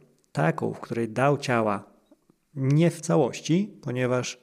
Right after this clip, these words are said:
zapłacił ostatecznie pienio-, pieniądze podwykonawcy, ale troszkę mu to zeszło dłużej niż powinno było zejść,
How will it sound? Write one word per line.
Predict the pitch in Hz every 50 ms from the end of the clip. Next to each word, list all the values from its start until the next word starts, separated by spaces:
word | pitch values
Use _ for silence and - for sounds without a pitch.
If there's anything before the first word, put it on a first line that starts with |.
| _ _
zapłacił | - 120 117 123 117 - 160 180 - - 151 131
ostatecznie | 120 113 - 127 - 123 117 - 120 120
pienio-, | - 120 117 120 120 123 -
pieniądze | - 127 127 131 123 117 131
podwykonawcy, | 127 - 120 117 120 123 - 123 127 127 127 - - - 135
ale | 123 123 123
troszkę | 120 - - - 170 160 - - - 123
mu | 120 120
to | 120 - 117
zeszło | 110 123 127 123 - 123 117
dłużej | - - 120 135 151 143 131 123 110
niż | 113 113 -
powinno | - 123 117 113 117 107 101 104 104
było | 101 104 104 110
zejść, | 110 151 180 214 196 - -